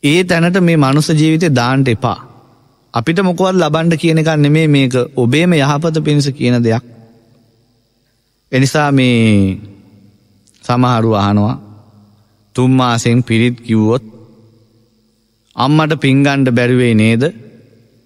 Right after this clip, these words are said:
කලින් දවසේ පිරිත් කියලා පහුවදා දානයක් දෙන්න යන්නේ හාඳුනේ මොකද කරන්නේ? පිරිත් කියන එකද හොඳ? බණ කියන එකද හොඳ? දෙයියන්ටම ඔප්පු වෙච්ච ආවේ.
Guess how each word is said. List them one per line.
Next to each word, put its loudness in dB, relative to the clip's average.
කලින් -2
දවසේ 0
පිරිත් 0
කියලා -2
පහුවදා -2
දානයක් -2
දෙන්න 0
යන්නේ 0
හාඳුනේ 2
මොකද -2
කරන්නේ? -6
පිරිත් 0
කියන 0
එකද 0
හොඳ? 2
බණ -2
කියන 0
එකද -2
හොඳ? -4
දෙයියන්ටම 0
ඔප්පු -4
වෙච්ච -2
ආවේ. -14